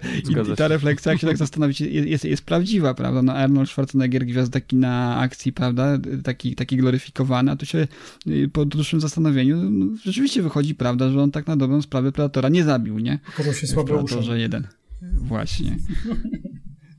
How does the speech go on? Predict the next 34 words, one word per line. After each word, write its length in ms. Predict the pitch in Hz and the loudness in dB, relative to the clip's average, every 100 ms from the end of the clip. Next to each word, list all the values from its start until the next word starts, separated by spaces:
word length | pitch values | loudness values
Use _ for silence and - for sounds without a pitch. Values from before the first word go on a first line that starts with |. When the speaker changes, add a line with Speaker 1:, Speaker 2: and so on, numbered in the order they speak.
| - - - | -20 -12 -4
Speaker 2:
Tak. 240 | 123 - 135 - | -2 0 -2 -2
Speaker 1:
Więc 160 | - 156 | -2 0
jest 160 | 147 143 | 0 -2
takich 220 | 220 196 | -2 -2
dużo 180 | 202 196 | 0 0
fajnych 340 | 185 175 165 | 2 2 0
nawiązań 320 | 165 165 170 | 0 2 2
do 80 | 165 | 0
popkultury. 760 | 151 160 165 147 151 160 165 175 | -2 -4 -2 0 0 2 2 4
No 100 | 180 | 4
wydaje 300 | 196 196 196 | 2 2 4
mi 100 | 202 | 2
się, 140 | 196 | 2
że 120 | 196 196 214 185 | -2 -2 -4 0
tak, 200 | 185 175 | 0 0
tak 80 | |
jak 180 | 185 170 | -2 -2
mówiliście 360 | 175 175 - 165 | 0 -2 0 -2
wcześniej 340 | - 185 196 | -2 0 0
troszeczkę 500 | 156 143 156 - 156 | 0 -2 -4 -4 -4
o 280 | 156 151 147 - _ _ _ _ - | 0 2 0 -2 _ _ _ _ -12
poprzednich 460 | 156 143 160 160 147 | -8 -2 0 2 0
książkach, 500 | - 151 - 147 143 | 0 0 0 -2 0
zwłaszcza 300 | 147 143 143 | -2 0 2
o 40 | |
Marsjaninie, 600 | 143 139 143 147 151 147 | 2 2 2 2 4 2
że, 220 | 139 143 | 2 0
że 200 | 147 156 156 156 160 | 0 -2 -2 -4 -6
gdzieś 340 | 180 160 175 - | -4 0 0 0
tam, 360 | 170 170 170 | 0 2 2
y, 360 | 160 170 160 160 - - - - - 151 156 | 2 2 2 2 -2 -12 -18 -20 -10 -4 -2
w 420 | 165 - - - | -4 -10 -18 -12
tej 160 | - 170 | -2 2
jego 220 | 165 170 | 2 2